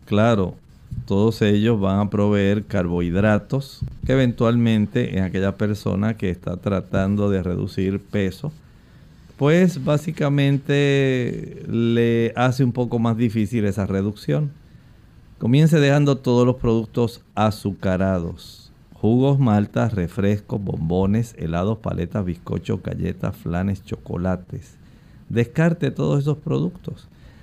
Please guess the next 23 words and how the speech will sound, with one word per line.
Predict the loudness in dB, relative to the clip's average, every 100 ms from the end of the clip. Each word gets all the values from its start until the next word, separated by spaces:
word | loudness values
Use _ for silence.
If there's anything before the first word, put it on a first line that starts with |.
| -4
Descarte | -2 2 2 2 2
también | 4 4 6
los | 4
productos | 2 2 2 -2 -2
que | 0
son | 2 2
ricos | 2 0 0 -2 -2 -4 -2
en | 2 2 2 -2 -2
calorías | 2 4 4 4 2 0
procedentes | -2 -2 0 2 2 2 0
de | 2 2
la | 2
grasa, | -2 0 2 4 2 -2 -6 -6 -8 -20 -20 -20 -20 -20 -20 -20 -20
sea | -20 0 4 4 6 4 2 -2
por | -2 -2
parte | 2 2 2 0 0
de | 0
los | -2 -8 -2
ácidos | 0 0 2 0 0
grasos, | 0 2 2 2 0 -2 -4 -18 -20 -20 -20 -20 -20 -20 -20 -20 -20
saturados | -18 -2 0 2 2 4 4 4 2 -2 -10 -20 -20 -20 -2
o | 0 0
desaturados. | 0 2 2 2 -4 0 2 2 2 -2 -8 -14